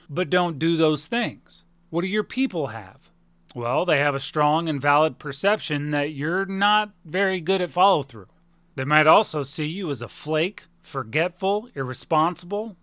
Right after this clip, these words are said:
bad at your job, disrespectful, or worst of all, a liar. Frankly, it's sad that this topic even has to be discussed, but it does.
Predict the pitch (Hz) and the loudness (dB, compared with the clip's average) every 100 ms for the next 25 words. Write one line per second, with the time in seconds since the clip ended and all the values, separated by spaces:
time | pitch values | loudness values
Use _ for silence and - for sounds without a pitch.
0 | 120 147 160 165 151 120 143 156 185 147 | -2 4 4 2 -4 -2 2 4 2 0
1 | 175 - 151 - - 180 - 214 214 208 | -4 -4 -8 -8 -4 -4 -2 0 0 0
2 | 175 151 147 135 208 247 - 180 185 240 | 0 0 -2 -2 0 0 -2 -2 2 6
3 | 165 143 139 _ _ 156 131 139 156 175 | 6 4 0 _ _ -6 -2 4 6 6
4 | 120 101 - _ _ _ - 214 262 - | 0 -8 -18 _ _ _ -2 0 0 0
5 | 185 185 135 - 226 247 254 160 139 139 | 0 0 -2 -6 0 4 4 2 -4 -8
6 | 165 - - 190 190 131 151 147 151 143 | -8 -6 2 2 2 -6 -6 -4 -4 -4
7 | 135 - 131 135 139 - 202 214 123 - | -6 -8 -6 -4 -6 -2 4 4 4 -4
8 | - 147 127 165 190 156 - - | -8 -6 -2 4 6 6 0 -20